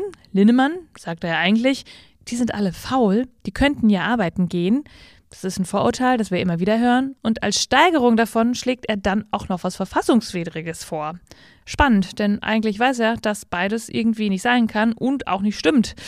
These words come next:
Zum ersten Punkt. Der Arbeitsforscher Joachim Möller hat zweitausendelf mal festgestellt, neun von zehn Bürgergeldempfängern, damals war es noch Hartz vier, weisen mindestens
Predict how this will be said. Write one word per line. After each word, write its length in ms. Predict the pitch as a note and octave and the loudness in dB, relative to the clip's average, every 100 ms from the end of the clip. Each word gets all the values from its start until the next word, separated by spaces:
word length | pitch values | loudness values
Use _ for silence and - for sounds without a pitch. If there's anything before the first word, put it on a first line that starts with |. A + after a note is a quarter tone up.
| - - - - | -16 -16 -18 -12
Zum 120 | - | -6
ersten 300 | F#3+ - A#3 | -6 -2 4
Punkt. 400 | D4 E4 F#4+ - - - - | 4 4 -2 -8 -18 -20 -8
Der 140 | G#3+ | -2
Arbeitsforscher 640 | G3 A3+ - C4 C4+ C#4 C4+ | 2 0 2 2 2 2 2
Joachim 340 | G#3+ G3 G#3 | 2 0 2
Möller 280 | G3+ A#3+ B3 | 2 4 2
hat 120 | G#3 | 0
zweitausendelf 720 | - G#3 G3 F#3+ G#3 A#3 D#4+ | -4 -4 -4 -4 -4 -2 0
mal 80 | C4+ | -2
festgestellt, 640 | - D4 - - A3+ A#3+ B3+ - - - | -2 -2 -2 0 4 2 0 -8 -18 -4
neun 320 | G3+ G3+ A#3+ G4 | 2 4 4 0
von 260 | G4+ D#4 D4+ | 0 0 0
zehn 320 | - C#4+ C4+ | 0 2 4
Bürgergeldempfängern, 920 | B3 A#3 G3 F#3+ G3+ G3 A3+ A3+ A#3+ | 4 4 2 0 -2 -2 0 2 2
damals 320 | G3+ G3 G3 | 2 0 -2
war 80 | F#3+ | -2
es 80 | F#3+ | 0
noch 160 | G3+ | 0
Hartz 260 | F#3+ E3+ - | 0 -4 -6
vier, 260 | - C#4 D4 - - - - - | 0 0 0 -6 -20 -20 -16 0
weisen 400 | A3+ B3+ B3 A#3 | 2 4 6 4
mindestens 400 | C#4 C#4+ A#3 | 4 0 -2